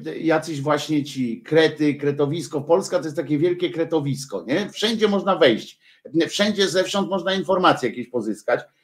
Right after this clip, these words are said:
A jak myślisz, dlaczego akurat stamtąd, e, e, przecież on nie daje pieniędzy tak dobrze, on nie płaci tak dobrze, bo to wiem akurat, że wcale ojciec ten, ten, ten, ten toruński piernik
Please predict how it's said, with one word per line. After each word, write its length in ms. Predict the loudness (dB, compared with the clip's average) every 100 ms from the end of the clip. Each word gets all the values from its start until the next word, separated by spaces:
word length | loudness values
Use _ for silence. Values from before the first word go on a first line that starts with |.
| _ _
A 100 | -10
jak 120 | -6
myślisz, 280 | -2 -2 -2
dlaczego 400 | 0 2 4 4
akurat 360 | 4 4 4 2
stamtąd, 480 | -2 0 0 -2 -2 _ _ 2
e, 20 |
e, 480 | 2 4 0 -2 -6
przecież 360 | -2 -2 -2 0
on 140 | 2
nie 100 | 2
daje 280 | 4 6 6
pieniędzy 460 | 6 6 6 4 0
tak 200 | 0 2
dobrze, 300 | 2 2 0
on 100 | 0
nie 80 | 0
płaci 360 | 0 0 2
tak 180 | 0 4
dobrze, 460 | 2 2 2 2 0 -4
bo 80 | -2
to 160 | 2 6
wiem 200 | 8 6
akurat, 420 | 2 0 0 -2 _ _
że 140 | -6 -6
wcale 320 | -2 2 4
ojciec 400 | 4 0 -4 -2
ten, 140 | -2 -2 -2
ten, 220 | -2 0
ten, 280 | -2 -4 -2
ten 200 | -2 -2 -2
toruński 500 | 0 2 2 -2 -8
piernik 440 | 2 4 4 -2